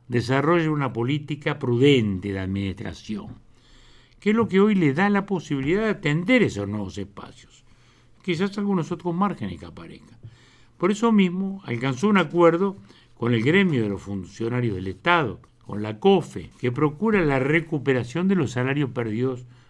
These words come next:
durante la pandemia. Esta oposición que sigue creyendo que Cuba, Venezuela y Nicaragua son democracias particulares,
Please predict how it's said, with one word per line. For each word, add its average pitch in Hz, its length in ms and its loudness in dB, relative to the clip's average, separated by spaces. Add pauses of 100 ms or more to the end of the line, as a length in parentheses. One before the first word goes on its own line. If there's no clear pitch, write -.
(120)
durante 101 340 -8
la 98 120 -6
pandemia. - 680 -14 (1400)
Esta 202 420 -2
oposición 120 1300 -2 (640)
que 120 100 -2
sigue 143 300 4
creyendo 123 500 0
que 104 140 -4
Cuba, 131 300 0
Venezuela 107 500 -2
y 110 60 0
Nicaragua 107 500 -2
son 95 160 -6
democracias 107 600 -6
particulares, 98 960 -10